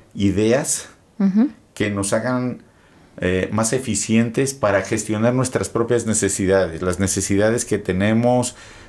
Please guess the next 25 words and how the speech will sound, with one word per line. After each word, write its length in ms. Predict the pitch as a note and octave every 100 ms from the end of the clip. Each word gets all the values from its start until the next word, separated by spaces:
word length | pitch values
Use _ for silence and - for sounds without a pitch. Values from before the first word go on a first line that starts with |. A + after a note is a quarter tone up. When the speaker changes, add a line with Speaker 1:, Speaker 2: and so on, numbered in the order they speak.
| -
Speaker 1:
tanto 340 | G2 A2 A#2+
de 120 | G#2+ F2+
educación 800 | F#2+ F#2+ E2+ G#2+ G#2+ A#2 A#2 A2
como 260 | F2+ F2
de 100 | E2
salud, 640 | E2 F2+ F2 G#2 A2+ A2+ A2 -
como 420 | F#2+ F#2 F2+ F2
de, 540 | E2+ F2 E2+ E2+ E2 E2+ - - - - - - -
de 800 | E2+ F#2 F2 F2 F2 E2+ E2 -
aprovisionamiento, 1120 | G#2 G#2 F#2+ F#2+ G#2+ F#2+ F#2+ F#2+ G#2+ A2 A2+ C3
Speaker 2:
Ujú. 240 | C#3+ C3
Speaker 1:
eh, 640 | - F2+ F2 E2 E2 D#2 - - - - -
de 340 | - F#2 F#2 F2
recursos 800 | F#2 - G#2+ - A2+ G2+ - G2
naturales 800 | F2+ - F2+ G2 G#2+ B2+ - -
o 200 | G2 F#2
de 100 | F2+
aprovisionamiento, 920 | F#2 F#2 F2 F2 F#2+ F2+ F#2 G2+ G2+ G2
por 120 | F2
ejemplo, 400 | F2+ G2 - G2+
de 80 | F2+
alimentos, 920 | E2+ E2 F2+ G2 G2+ G#2 G#2 G2+ - - - - - - - -
eh, 400 | F2+ F#2 F2+ D#2+
de 120 | F2+
bienestar. 760 | G2 G2 F#2 - F#2 G2+ A2